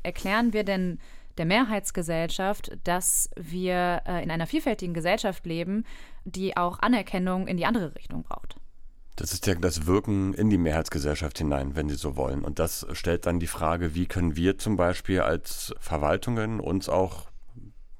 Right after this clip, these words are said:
Speaker 2: ich sag mal, spiegelbildlicher gegenüber der Gesellschaft, die wir repräsentieren, aufstellen. Und dann sind Fragen damit verbunden, wie vielfältig sind die Belegschaften eigentlich? Also sind es tatsächlich eher altes, ich sag mal, alles alte weiße Männer,
Speaker 1: Mhm.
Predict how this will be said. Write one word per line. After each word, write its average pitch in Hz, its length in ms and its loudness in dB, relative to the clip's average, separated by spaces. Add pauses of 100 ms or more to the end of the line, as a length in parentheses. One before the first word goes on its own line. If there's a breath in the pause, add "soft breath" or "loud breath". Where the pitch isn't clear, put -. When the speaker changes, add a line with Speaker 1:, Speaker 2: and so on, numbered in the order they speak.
(120)
Speaker 2:
ich 87 120 -6
sag 87 140 -4
mal, 87 100 2
spiegelbildlicher 98 800 0
gegenüber 90 400 0
der 82 160 2
Gesellschaft, 82 540 -2
die 82 100 -2
wir 85 160 0
repräsentieren, 80 600 -4
aufstellen. - 440 -4 (460 loud breath)
Und 78 160 -4
dann 87 200 2
sind 85 140 -4
Fragen 82 360 2
damit 85 260 2
verbunden, 85 400 0
wie 87 100 0
vielfältig 90 540 -2
sind 85 140 0
die 90 60 2
Belegschaften 82 680 0
eigentlich? - 400 -4
Also 76 160 0
sind 80 240 -4
es 78 60 -4
tatsächlich 80 540 -2
eher 73 180 2
altes, - 400 -4 (240)
ich - 80 -8
sag 85 160 -2
mal, 82 100 0
alles 76 220 -4
alte 80 280 2
weiße 73 260 0
Männer, 90 300 2
Speaker 1:
Mhm. 165 360 -6